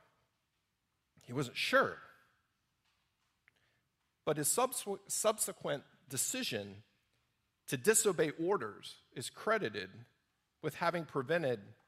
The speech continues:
an erroneous retaliatory nuclear attack on the United States and its nato allies.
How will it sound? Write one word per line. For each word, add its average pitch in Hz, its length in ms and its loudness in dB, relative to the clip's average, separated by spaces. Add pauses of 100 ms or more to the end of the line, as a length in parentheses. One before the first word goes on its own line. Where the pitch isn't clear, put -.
(440)
an 143 120 4
erroneous 170 880 0 (640)
retaliatory 151 840 0
nuclear 151 520 -2
attack 135 420 0
on 123 100 -2
the 120 80 -6
United 110 420 -6
States - 540 -4
and 175 180 -2
its 110 180 -6
nato 120 340 -4
allies. 123 520 -6